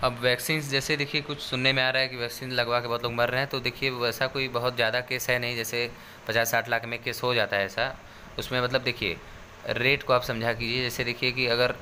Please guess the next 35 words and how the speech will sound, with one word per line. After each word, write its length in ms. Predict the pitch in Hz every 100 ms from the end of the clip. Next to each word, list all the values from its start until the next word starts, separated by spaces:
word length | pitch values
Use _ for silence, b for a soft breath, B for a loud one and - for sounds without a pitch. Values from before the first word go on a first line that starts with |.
| - -
ऐसा 240 | 120 117 131
तो 100 | 135
है 60 |
नहीं 120 | 131
चार 180 | 123 123
लगवा 300 | 123 120 120
रहा, 200 | 120 120 110 -
चार 220 | 117 117 107 110
vaccine 340 | 110 110 127
लगवा 160 | 113 113
रहे 80 | 113
तो 80 | 117
तीन 200 | 123 113
मर 140 | 110
जा 140 | 104
रहा 100 | 101
है, 100 | 104 - B B B B B
अ, 180 | - - - - -
ऐसे 300 | 120 - 147
भी 80 | 139
मर 180 | 123
ही 60 | 139
रहे 100 | 139
हैं 80 | 135
भैया, 200 | 131 139
तो 120 | 135
लगवा 380 | 113 110 110 123
लीजिए, 320 | 127 127 151
वो 140 | 147 135 120
थोड़ा 180 | 135
बहुत 280 | 131 131 -
रिएक्शन 380 | 117 113 123 120
हो 200 | 110 123
जाता 260 | 110 101 101
है 420 | 110 131 -